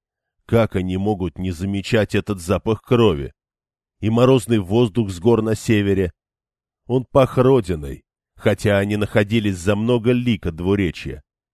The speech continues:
Если бы другие попытались закрыть глаза и сосредоточиться, смогли бы они почувствовать то же, что и он? Если бы они открыли глаза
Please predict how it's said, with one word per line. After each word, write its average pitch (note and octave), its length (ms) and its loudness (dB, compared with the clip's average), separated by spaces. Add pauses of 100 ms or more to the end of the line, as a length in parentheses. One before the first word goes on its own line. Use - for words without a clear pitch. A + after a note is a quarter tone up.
(640)
Если A#2+ 340 0
бы C#3 140 2
другие C3+ 560 4
попытались A#2 680 2
закрыть B2+ 440 2
глаза A#2 400 2
и B2 80 4
сосредоточиться, A#2 1160 -2 (600)
смогли B2+ 480 -2
бы G#3+ 180 0
они F3+ 200 0
почувствовать A2 760 -2
то C#3+ 180 0
же, C3 120 -4
что A#2 260 -2
и C3 80 4
он? A2 360 0 (920)
Если F#2+ 340 -4
бы F#2 160 -4
они G#2 220 0
открыли G#2+ 600 0
глаза D#2 580 -6